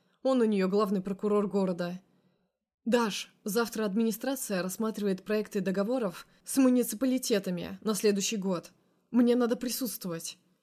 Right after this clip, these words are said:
Не теряй, если успею, подъеду к концу занятий». «Э, хорошо», отвечает обескураженно. В шоке, наверное, что посвящаю в такие подробности. Но мне пиздец как хочется, чтобы она была в курсе моей жизни, так же,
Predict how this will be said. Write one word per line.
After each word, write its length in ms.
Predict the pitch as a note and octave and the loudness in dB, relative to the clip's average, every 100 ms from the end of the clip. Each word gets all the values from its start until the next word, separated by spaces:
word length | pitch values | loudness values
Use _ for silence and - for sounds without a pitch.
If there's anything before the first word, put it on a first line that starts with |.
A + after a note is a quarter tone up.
| _ | _
Не 160 | A#3+ B3+ | 2 4
теряй, 320 | C4 C#4+ D#4+ | 4 2 2
если 380 | G3 G3 F#3+ G#3+ | 2 -2 -2 -2
успею, 420 | G3 - C#4 A#3+ | -2 -2 0 0
подъеду 420 | F#3+ G3+ B3 G#3+ | -2 -2 0 -2
к 40 | - | -2
концу 260 | G3 F#3+ | -2 -2
занятий». 640 | G3+ A3 F#3+ F#3 F#3 E3+ - _ _ _ _ _ _ | -2 0 0 -4 -8 -14 -18 _ _ _ _ _ _
«Э, 240 | - A3 | -10 -8
хорошо», 640 | G3 - A#3 G#3+ - A#3 D4 D4 _ _ _ _ _ - | -8 -6 -4 -2 -2 -2 -4 -8 _ _ _ _ _ -4
отвечает 500 | G#3 G3+ - G3 F#3+ | -4 -2 -2 -2 0
обескураженно. 800 | G3 F#3+ - G#3 F#3+ F#3+ F3 F#3+ _ - _ _ _ | -2 -2 -2 -2 -2 -4 -6 -10 _ -20 _ _ _
В 60 | - | -4
шоке, 280 | - D#4 C#4+ | 0 2 2
наверное, 460 | G#3+ F#3 G3 F#3 | 2 2 2 0
что 160 | F3+ G3 | -2 -6
посвящаю 520 | F#3+ F#3+ G#3 B3 A3+ | -6 -4 -4 -2 -2
в 60 | G3+ | -2
такие 240 | F#3 G#3+ | -4 -4
подробности. 840 | A3 G#3+ G#3 F#3+ F#3 F#3 F#3+ E3+ F#3 _ _ _ | -2 0 2 2 -2 -4 -8 -8 -12 _ _ _
Но 100 | A#3+ | 2
мне 180 | A#3+ A3+ | 4 2
пиздец 440 | A3 A3 A3 G3+ | 2 -2 0 -2
как 200 | - F#3+ | -2 -6
хочется, 440 | - B3 G#3 G3 F#3+ | -2 -2 -2 -6 -8
чтобы 300 | - G3+ G#3 | -6 -4 -2
она 180 | A3 G#3+ | -2 -2
была 220 | G3 G3+ | -2 -2
в 80 | F#3+ | -6
курсе 340 | B3+ G#3+ - | -8 -6 -2
моей 220 | F#3+ G3 | 0 0
жизни, 520 | G3 A3+ G3+ F#3+ F3+ F#3+ | 0 -4 -4 -6 -6 -2
так 200 | B3 A#3 | 0 0
же, 260 | - E3+ | -2 -6